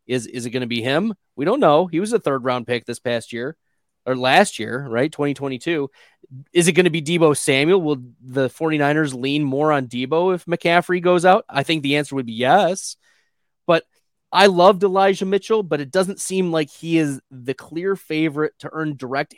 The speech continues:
handcuff work. And where he's going in the handcuff range, I would rather give me Tyler Algier instead, because if Bijan goes down, we know it's gonna be Tyler Algier, right? Give me Jaylen Warren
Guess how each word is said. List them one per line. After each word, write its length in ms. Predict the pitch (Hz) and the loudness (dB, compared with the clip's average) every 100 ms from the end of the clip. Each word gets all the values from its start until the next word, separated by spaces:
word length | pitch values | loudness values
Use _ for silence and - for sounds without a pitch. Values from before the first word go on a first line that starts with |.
| - | -10
handcuff 480 | 143 156 147 127 107 | -8 -6 -6 -6 -8
work. 440 | 107 147 202 _ _ _ _ | -8 -6 -6 _ _ _ _
And 180 | 151 135 | -6 -4
where 260 | 123 160 190 | 2 2 2
he's 360 | 170 190 156 123 | -2 -4 -6 -4
going 460 | 131 143 156 156 | -2 0 0 -2
in 320 | - 143 156 | -4 -4 -2
the 80 | 139 | -2
handcuff 760 | - 135 151 156 - 160 143 - _ _ | -4 -6 -4 -4 2 2 2 -4 _ _
range, 960 | 117 117 120 131 151 185 202 208 - - _ _ _ _ _ _ _ - | -10 -6 -2 0 2 0 -2 -6 -10 -16 _ _ _ _ _ _ _ -4
I 120 | 156 208 | 4 4
would 80 | |
rather 260 | 190 175 165 | 6 4 2
give 200 | 147 196 | 2 2
me 100 | 233 | 2
Tyler 340 | 185 175 156 | 2 4 4
Algier 420 | 127 123 113 139 143 | 2 0 -2 -4 -4
instead, 540 | 113 - 147 113 107 | -4 0 0 0 -8
because 380 | - 139 147 131 - | -8 0 0 0 -2
if 240 | 147 - _ _ 127 | -4 -4 _ _ -12
Bijan 520 | 160 214 175 170 156 | -6 -4 2 2 2
goes 240 | 147 143 131 | 0 0 2
down, 260 | 147 131 | 0 0
we 160 | 139 135 | -4 -6
know 380 | 127 139 156 147 | -2 2 2 0
it's 160 | 135 | -2
gonna 240 | - 131 127 | -4 -4 -4
be 140 | 127 | -4
Tyler 300 | 131 123 123 | -2 0 0
Algier, 560 | 120 117 110 117 82 _ _ _ - | 0 -2 -6 -12 -12 _ _ _ -8
right? 180 | 131 - _ _ | -6 -8 _ _
Give 120 | 190 | 0
me 160 | 220 208 | 0 -2
Jaylen 480 | 143 147 170 160 123 | -4 -2 0 -2 -4
Warren 600 | 117 135 135 107 107 | -4 0 0 -2 -10